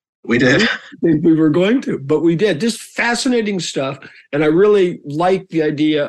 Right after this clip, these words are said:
Speaker 2: of what you were kind of emphasizing. If you're gonna go into this situation, it's not just, "I love the pet more than he or she loves the pet." It's, I, the, it's best for the pet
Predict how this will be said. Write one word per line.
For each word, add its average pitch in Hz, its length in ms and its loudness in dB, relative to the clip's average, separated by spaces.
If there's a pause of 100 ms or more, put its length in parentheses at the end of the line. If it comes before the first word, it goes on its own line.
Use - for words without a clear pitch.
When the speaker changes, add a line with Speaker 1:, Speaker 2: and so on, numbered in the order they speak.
Speaker 2:
of 131 560 -4 (100)
what 147 220 -2
you 147 180 -2
were 135 300 -2 (240)
kind 165 180 -4
of 117 140 -6
emphasizing. 139 880 -2
If 135 100 -4
you're 147 100 -2
gonna 226 200 0
go 208 180 0
into 143 140 -2
this 131 180 -6
situation, 120 760 -6 (300)
it's 151 180 -2
not 196 240 2
just, 175 240 0
"I 165 180 0
love 160 240 2
the 139 80 -4
pet 143 300 -4
more 139 240 0
than 127 460 -4 (600)
he 165 240 0
or 127 80 2
she 208 220 0
loves 135 260 0
the 131 80 -6
pet." 123 300 -6 (400)
It's, - 420 -4 (680)
I, 180 460 -2
the, 165 260 -4 (100)
it's 175 200 -4
best 143 600 -2
for 190 140 0
the 175 140 0
pet 165 340 -4